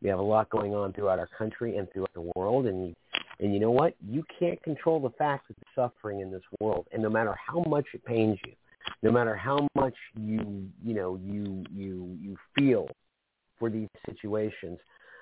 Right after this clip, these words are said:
unfortunately, guess what? You can't do anything about it. But what you can do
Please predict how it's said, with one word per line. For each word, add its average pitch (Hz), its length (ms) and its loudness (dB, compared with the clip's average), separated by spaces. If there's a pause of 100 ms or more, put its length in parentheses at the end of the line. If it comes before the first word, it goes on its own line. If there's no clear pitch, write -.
(100)
unfortunately, 123 920 0 (320)
guess 131 260 2
what? 98 260 -2 (420)
You 147 140 -4 (160)
can't 87 120 -10 (220)
do 95 140 -2
anything 123 220 -4
about 117 320 -6
it. - 100 -20 (560)
But 101 160 4
what 113 180 2
you 107 60 -4 (120)
can 175 320 2
do 98 380 -2